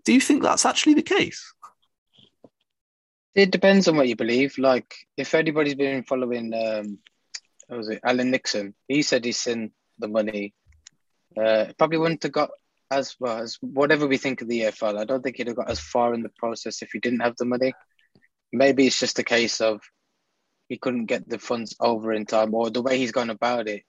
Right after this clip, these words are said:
Speaker 2: was a bit dodgy. I mean, I, I did hear things that he was trying a different way rather than trying to do the bank transfer the legal way and whatever. So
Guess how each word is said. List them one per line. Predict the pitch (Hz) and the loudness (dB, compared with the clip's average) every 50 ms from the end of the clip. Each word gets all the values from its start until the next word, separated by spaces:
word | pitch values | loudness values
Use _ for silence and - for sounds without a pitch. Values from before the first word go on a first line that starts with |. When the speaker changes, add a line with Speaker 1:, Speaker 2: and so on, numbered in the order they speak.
| _ _ | _ _
Speaker 2:
was | 107 107 | -16 -16
a | 110 | -12
bit | - 110 101 - | -10 -12 -12 -6
dodgy. | - 110 104 101 - 110 107 110 - - | -4 -4 -4 -4 -6 -8 -8 -8 -6 -4
I | 117 | -4
mean, | 127 127 | -2 0
I, | 123 123 123 123 123 - - | 0 2 2 0 0 0 0
I | 117 | -2
did | 113 - 127 117 - - | -2 -2 -6 -8 -6 -6
hear | 117 117 110 | -6 -6 -6
things | - 110 110 113 110 | -6 -10 -10 -10 -4
that | - 107 107 - _ _ _ _ _ _ _ _ _ | -2 -2 -2 -2 _ _ _ _ _ _ _ _ _
he | - 117 117 | -6 -4 -2
was | 113 110 - - | -2 -2 -4 -2
trying | - 120 113 113 110 110 110 107 98 - | 2 4 4 6 4 4 0 -4 -6 -8
a | 107 | -8
different | 104 120 113 - - 120 110 98 | -6 -6 -8 -6 -8 -8 -6 -4
way | 104 110 110 110 107 - _ _ - | -2 0 0 0 -2 -6 _ _ -4
rather | 110 110 110 107 104 | 0 0 0 0 -2
than | 104 107 104 98 98 | -6 -8 -8 -8 -8
trying | - 117 110 107 | -4 -2 -2 -2
to | 107 | -4
do | 101 110 104 | -6 -8 -6
the | 107 | -4
bank | 107 113 107 110 | -4 -4 -4 -4
transfer | - 113 110 98 - - 113 107 | -4 -4 -4 -4 -6 -8 -8 -8
the | - 113 | -6 -4
legal | 104 117 110 101 - 113 107 101 | -2 -2 -4 -4 -4 -4 -4 -2
way | 107 107 104 104 | 0 -2 -2 -2
and | 101 98 - _ _ _ _ _ _ _ _ _ - | -6 -10 -14 _ _ _ _ _ _ _ _ _ -12
whatever. | 107 107 104 98 107 104 104 | -8 -8 -8 -8 -8 -6 -6
So | - - 110 107 107 - | -2 2 2 2 2 2